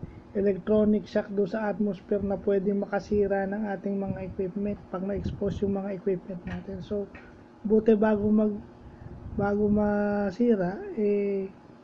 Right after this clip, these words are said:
bago mag-fail yung makinarya, eh,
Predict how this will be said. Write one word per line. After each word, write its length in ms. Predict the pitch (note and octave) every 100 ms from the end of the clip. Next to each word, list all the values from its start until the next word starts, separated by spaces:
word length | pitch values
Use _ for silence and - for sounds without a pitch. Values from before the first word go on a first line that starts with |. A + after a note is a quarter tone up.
| - - - - - - - - - - -
bago 320 | G#3 G3+ F#3+ G#3
mag-fail 640 | G#3 F3 A3 A3 G#3 G#3+
yung 120 | G#3 G#3 G3+ G3+ G3+ G3 G3 G3 F#3+ G3 - - - -
makinarya, 720 | A3 G3 G3+ G#3 G#3 G3+ G3+ G#3
eh, 460 | G3+ G3 G3 G3